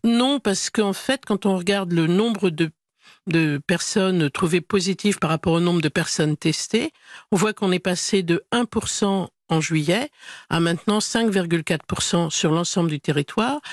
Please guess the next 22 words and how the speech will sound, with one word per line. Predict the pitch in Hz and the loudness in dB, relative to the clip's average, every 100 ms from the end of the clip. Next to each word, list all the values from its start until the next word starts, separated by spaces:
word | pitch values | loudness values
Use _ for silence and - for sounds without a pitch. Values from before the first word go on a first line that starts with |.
| - - - | -16 -18 -4
mais | 185 | 0
en | 180 | 0
sachant | 165 160 156 - 233 | 0 0 0 0 0
qu'il | - | 0
y | 147 | 0
a | |
un | 143 | 0
certain | 185 - 175 | -2 0 0
nombre | 170 180 165 143 | 2 2 0 0
de | 131 | 0
départements | 127 196 196 175 - 170 220 | 0 -2 -2 -4 0 0 2
où | 220 | 0
ça | - 143 | 0 -2
dépasse | 147 - 190 196 - - | -2 -2 -2 -2 -4 0
huit | 208 | 0
pour | - 185 | 0 -2
cent. | - 170 165 _ - _ | -2 -2 -4 _ -20 _
Juste | - 226 | -2 0
pour | - 202 | 0 0
donner | 190 185 | 2 2
une | 165 151 | 2 2
idée, | 147 175 311 | 2 0 0